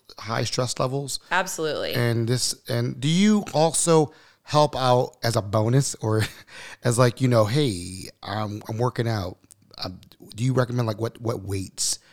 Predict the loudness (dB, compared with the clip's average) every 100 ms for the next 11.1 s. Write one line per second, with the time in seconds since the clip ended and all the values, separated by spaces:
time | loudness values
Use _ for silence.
0 | -20 _ -6 -4 -2 -4 -6 -8 -8 -8
1 | -8 -8 -6 -6 -6 -4 -4 -4 -6 -6
2 | -4 -4 -6 -10 -8 -2 0 2 0 -2
3 | -2 -2 -4 -12 -20 -2 2 2 0 -4
4 | -4 -6 -6 -2 -2 0 -2 -2 -4 -6
5 | -8 -10 -8 -8 -8 -12 -18 -18 -20 -12
6 | -12 -14 _ 2 4 4 4 2 2 2
7 | 2 2 0 0 0 0 0 -2 0 2
8 | 2 4 4 2 -2 -2 0 2 2 0
9 | -2 -2 -2 -4 -10 -12 0 0 0 -4
10 | -8 -6 -4 -2 -2 -2 -2 -2 -4 -6
11 | -10